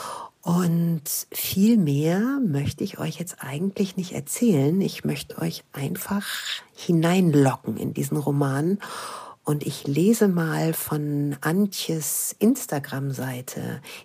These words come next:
die erste Quote, die sie, ähm, zu dem Roman veröffentlicht hat. Also ein ganz, ganz kurzes Zitat.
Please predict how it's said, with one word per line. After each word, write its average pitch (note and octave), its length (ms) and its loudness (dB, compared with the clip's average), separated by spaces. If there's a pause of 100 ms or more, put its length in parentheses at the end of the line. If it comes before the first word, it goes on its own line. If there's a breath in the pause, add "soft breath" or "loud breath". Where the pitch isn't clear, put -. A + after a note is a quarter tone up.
(120)
die - 140 -10
erste F#3 440 4
Quote, - 720 2 (100)
die - 120 -4
sie, C3+ 400 -4 (100)
ähm, C3 460 -8
zu - 200 4
dem B2 220 -4
Roman A#2+ 680 -8 (240)
veröffentlicht - 680 -6
hat. - 200 -10
Also C#3+ 220 -2
ein E3 160 2
ganz, F#3 300 2
ganz D3 260 2
kurzes - 380 -4
Zitat. - 500 -8